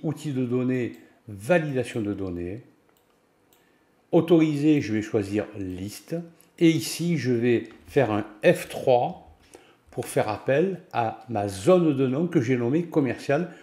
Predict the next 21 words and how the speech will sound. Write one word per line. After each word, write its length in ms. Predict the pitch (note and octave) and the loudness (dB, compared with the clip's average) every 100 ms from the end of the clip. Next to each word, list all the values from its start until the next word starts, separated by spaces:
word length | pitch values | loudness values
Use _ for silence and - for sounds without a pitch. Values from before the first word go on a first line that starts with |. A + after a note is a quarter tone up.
| - _ | -20 _
où 100 | A#2 | 0
là, 180 | G#2 D3 | 2 2
j'ai 180 | C#3 B2 | 0 0
mis 140 | C3 | 0
la 120 | A2+ | -2
fonction 400 | - A2+ - A2+ G#2+ G2+ F#2 | -2 -6 -4 -6 -6 -8 0
décalée 480 | D3+ D3 F#2+ A2+ B2+ - _ | 0 2 0 -2 -6 -16 _
et 140 | D#3+ G#3 | 0 2
nbval. 480 | G3+ G#3 D3 F#2+ - - - _ - | 4 6 6 4 -2 -16 -20 _ -8
Je 160 | G2+ | -2
clique 220 | C#3+ A3+ G3+ | 0 0 -2
sur 200 | G#3 F#3 | 2 2
OK 260 | - - F#2+ - _ _ _ - | 2 -2 -6 -8 _ _ _ -2
et 100 | F#3+ | 2
de 120 | F#3 | 4
nouveau 280 | F3+ E3 G3 | 4 2 0
sur 200 | - B2+ | -2 -4
OK. 220 | A#2+ G#2 - - _ _ _ _ | -4 -10 -12 -18 _ _ _ _
Si 320 | - - F#3 | -16 -4 -2
je 100 | D3+ | 2
vérifie 680 | D3+ D3+ C#3+ B2+ - C#3+ G#2+ | 4 4 0 -4 -6 -6 -6